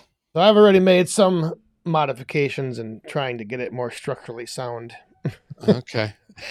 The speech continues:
Speaker 2: <laughs> Well, this has been a very useful, uh, episode for me, because I have been looking, you know,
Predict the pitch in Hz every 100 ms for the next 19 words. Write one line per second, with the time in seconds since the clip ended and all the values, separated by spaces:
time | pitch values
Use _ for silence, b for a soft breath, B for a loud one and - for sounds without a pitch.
0 | - 135 - 170 - 127 - - 120 _
1 | - B B B B B 160 151 214 220
2 | 180 156 165 135 143 160 143 131 143 135
3 | - 139 117 113 110 - _ - 107 101
4 | - 131 113 110 - 107 101 - 107 107
5 | 101 95 92 113 104 107 120 131 139 123
6 | 113 107 92 95 107 104 98 117 - 82
7 | _ _ - 101 104 107 113